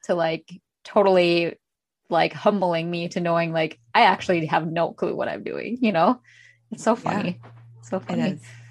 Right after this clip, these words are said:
Speaker 2: Mm.
Speaker 1: Yeah. So speaking of that, building a business around your family, I know that you have a really busy schedule too. And you're just like me, you're always trying to find those pockets of time to work in. Do you have any tips on that? Like, what's the best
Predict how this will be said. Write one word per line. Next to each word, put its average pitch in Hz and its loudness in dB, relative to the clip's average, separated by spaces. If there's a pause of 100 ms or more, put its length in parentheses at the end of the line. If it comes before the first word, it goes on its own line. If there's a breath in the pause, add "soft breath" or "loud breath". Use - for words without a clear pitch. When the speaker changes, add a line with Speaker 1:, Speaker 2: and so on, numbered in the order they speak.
(180 loud breath)
Speaker 2:
Mm. 202 -2
Speaker 1:
Yeah. 226 6
So 254 6
speaking 440 4
of 240 4
that, 175 8
building 247 4
a 254 2
business 220 2
around 196 2
your 202 -2
family, 165 -4
I 202 -2
know 185 2
that 180 4
you 185 -2
have 180 -2
a 185 0
really 175 -4
busy 175 -2
schedule 160 0
too. 262 6 (340 loud breath)
And 190 -2
you're 185 0
just 185 -4
like 170 -2
me, 160 -2
you're 160 0
always 170 4
trying 180 0
to 190 -2
find 170 -2
those 170 -2
pockets 165 -2
of 165 -8
time 165 -2
to - -8
work 151 -4
in. 160 -4
Do 196 2 (480 soft breath)
you 370 4
have 440 4
any 523 -2
tips - -2
on 233 4
that? 247 4
Like, 180 2
what's 214 0
the 233 -2
best - -2